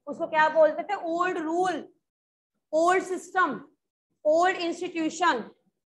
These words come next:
सेवनटीन एटी नाइन से पहले फ्रांस की सोसाइटी को क्या बोलते थे? Old Rhizine, R E जी आई एन ई। Okay, small peasants consisted of which estate?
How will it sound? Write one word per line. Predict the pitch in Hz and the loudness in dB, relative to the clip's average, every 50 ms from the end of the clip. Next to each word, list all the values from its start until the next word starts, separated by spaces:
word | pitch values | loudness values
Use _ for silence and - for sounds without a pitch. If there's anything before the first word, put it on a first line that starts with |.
| _ _ _ _ _ 320 | _ _ _ _ _ 0
सेवनटीन | 302 294 330 330 330 392 403 392 | 2 2 2 2 2 2 2 0
एटी | 359 370 370 349 | 0 0 -2 0
नाइन | 330 311 294 294 294 | 0 0 0 0 -2
से | 320 330 | -6 -6
पहले | 320 302 285 277 294 | -2 0 0 0 0
फ्रांस | 311 302 302 277 277 285 302 - | -2 0 2 2 2 2 2 -2
की | - 330 | -4 -6
सोसाइटी | 311 311 320 311 277 262 - 294 294 | -6 -4 -2 0 2 2 0 0 -4
को | 311 302 | -4 0
क्या | 302 277 277 | 2 2 2
बोलते | 277 277 269 254 262 269 | 4 4 2 2 2 -2
थे? | 262 - 339 269 | -2 -2 -6 -4
Old | 285 277 285 302 311 294 277 | -2 0 0 0 0 0 -4
Rhizine, | 294 294 233 262 254 254 277 294 269 233 190 - _ _ _ - | -6 -6 -4 -2 -2 0 0 -2 -4 -6 -8 -12 _ _ _ 0
R | 262 269 277 294 302 302 302 | 4 4 6 6 4 2 0
E | 285 285 302 285 | -6 -6 -6 -6
जी | 190 240 277 285 294 - | -6 -8 -10 -10 -6 -2
आई | 254 254 247 | 0 0 0
एन | 262 254 240 240 233 240 233 247 269 | 0 -2 -4 -6 -6 -6 -6 -6 -6
ई। | 269 247 190 - - _ _ _ _ _ _ _ _ _ _ _ _ _ _ _ | -6 -6 -6 -8 -12 _ _ _ _ _ _ _ _ _ _ _ _ _ _ _
Okay, | 311 320 370 359 | -2 -2 -2 -4
small | - - 330 320 330 359 403 381 | -2 0 4 6 6 6 6 4
peasants | - 403 392 311 - 392 392 403 - - - - - _ _ _ _ _ _ _ _ _ _ _ _ _ _ _ _ _ _ _ _ _ _ _ 330 | 0 -2 0 0 2 2 0 0 -2 -4 -10 -20 -20 _ _ _ _ _ _ _ _ _ _ _ _ _ _ _ _ _ _ _ _ _ _ _ 0
consisted | 339 349 - - 359 - - - 381 403 - | 2 2 2 0 -4 -4 -4 -4 -2 2 4
of | 381 370 370 - | 6 6 6 4
which | 359 381 - 392 | 2 -4 -2 2
estate? | 392 381 370 - - 359 339 - - | 2 2 2 0 -4 -2 0 0 0